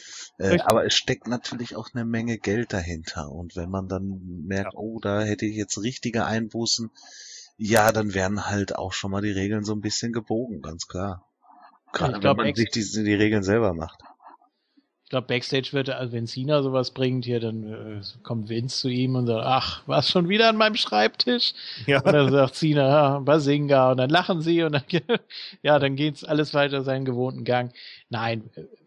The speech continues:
Speaker 2: glaub ich nicht. Es ist wirklich so, ich glaub, es ist noch krasser als zum Beispiel bei Schauspielern. Man hat den Live-Charakter, man ist ständig auf Achse.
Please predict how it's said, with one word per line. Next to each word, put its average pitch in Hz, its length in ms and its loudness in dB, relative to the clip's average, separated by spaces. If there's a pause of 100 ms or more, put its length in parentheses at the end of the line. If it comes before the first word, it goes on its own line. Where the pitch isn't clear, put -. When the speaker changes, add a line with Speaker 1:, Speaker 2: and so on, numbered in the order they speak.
(240)
Speaker 2:
glaub 107 300 -10
ich 110 160 -14
nicht. 98 240 -16 (440)
Es 135 180 -4
ist 139 160 -2
wirklich 139 300 2
so, 135 380 2 (1600)
ich - 100 -6
glaub, 156 180 6
es 135 120 2
ist 123 120 -6
noch 123 240 -2
krasser 113 400 -6
als 110 260 -8
zum 113 160 -6
Beispiel 110 360 -6
bei 101 460 -6 (560)
Schauspielern. 104 800 -4
Man 113 160 0
hat 139 120 2
den 117 240 2
Live-Charakter, 139 1120 2 (360)
man 131 180 0
ist 131 160 -2
ständig 170 600 2
auf 143 140 0
Achse. 151 560 0